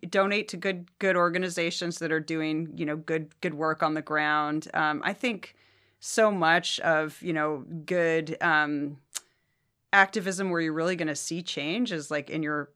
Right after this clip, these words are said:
own community doing, like, grassroots stuff, you know, whether it's going around and doing, like, a beach cleanup or supporting, like, the local environmental organizations that are,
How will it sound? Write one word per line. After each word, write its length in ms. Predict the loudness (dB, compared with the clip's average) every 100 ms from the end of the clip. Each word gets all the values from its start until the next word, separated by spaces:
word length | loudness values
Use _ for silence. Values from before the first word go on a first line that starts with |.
| -6
own 260 | -4 -2
community 580 | -2 -4 -4 -4 -4 -4
doing, 280 | -4 -4 -4
like, 160 | -6 -4
grassroots 480 | -2 -2 -6 -10
stuff, 420 | -8 -6 -8 -8 -6
you 80 |
know, 160 | -4 -4
whether 300 | -4 -4 -4
it's 180 | -6 -6
going 340 | 0 0 2
around 280 | -2 -2 -2
and 100 | -4
doing, 220 | -4 -4
like, 160 | -4 -6
a 60 | -8
beach 420 | -6 -6 -4 -8
cleanup 640 | -6 -4 -2 0 -2 -2
or 400 | -2 0 0 -2 -6 -20 _ -8
supporting, 680 | -6 -2 2 2 2 2 2
like, 240 | 0 0
the 80 | -2
local 440 | 0 0 0 0 0
environmental 800 | 2 4 4 2 0 0 -2 -4
organizations 840 | -2 -2 -2 -2 -4 -4 -4 -4 0
that 160 | 2
are, 340 | 2 2 0